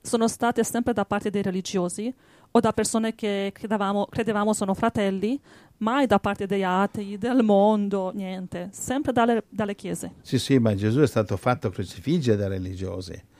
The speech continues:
Speaker 2: Cioè il, il problema di Dio non è il diavolo, la zizzania, gli atei, sono i religiosi,
Speaker 1: Mm-hmm,
Speaker 2: i
Speaker 1: mm-hmm.
Speaker 2: farisei, i falsi fratelli. Cioè, cioè, cioè, cioè,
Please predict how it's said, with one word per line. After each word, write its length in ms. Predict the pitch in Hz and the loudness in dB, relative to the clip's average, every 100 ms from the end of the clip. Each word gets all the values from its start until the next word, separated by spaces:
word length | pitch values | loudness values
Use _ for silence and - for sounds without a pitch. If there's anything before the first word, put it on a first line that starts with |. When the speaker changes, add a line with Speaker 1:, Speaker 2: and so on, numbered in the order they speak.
| - - _ _ | -20 -20 _ _
Speaker 2:
Cioè 200 | - 131 | 0 4
il, 260 | 120 113 107 - | 6 4 0 -4
il 320 | 117 107 104 107 | -6 -6 -6 -4
problema 460 | 117 117 165 170 | 0 2 4 4
di 160 | 123 123 | 6 4
Dio 260 | 120 143 113 | 4 4 4
non 200 | 107 113 | 4 2
è 80 | 151 | 4
il 120 | 127 | 4
diavolo, 1000 | 117 110 117 117 117 117 113 110 104 101 | 4 4 4 2 2 2 2 2 2 0
la 160 | 101 | -4
zizzania, 960 | 101 98 104 104 107 107 104 104 101 98 | -4 -6 -4 -2 -2 -2 -2 -2 -4 -4
gli 160 | 90 | -6
atei, 560 | 101 104 98 101 101 104 | -4 -4 -4 -6 -6 -8
sono 280 | - 135 135 | -6 -2 0
i 40 | 98 | -2
religiosi, 640 | 101 104 120 98 - - _ - | -4 -4 -4 -4 -6 -20 _ -8
Speaker 1:
Mm-hmm, 100 | 214 | -6
Speaker 2:
i 100 | 196 196 - | -4 -6 -6
Speaker 1:
mm-hmm. 120 | 101 | -4
Speaker 2:
farisei, 640 | 98 95 95 104 92 92 - _ _ - | -2 0 0 -2 -2 -10 -18 _ _ -14
i 100 | 107 | -12
falsi 320 | - 95 - | -8 -8 -8
fratelli. 560 | 85 90 101 98 92 87 _ _ _ _ _ - _ | -10 -8 -6 -6 -6 -12 _ _ _ _ _ -20 _
Cioè, 180 | - - | -8 -6
cioè, 220 | - 104 | -4 -4
cioè, 200 | 92 98 | -4 -8
cioè, 160 | 90 | -10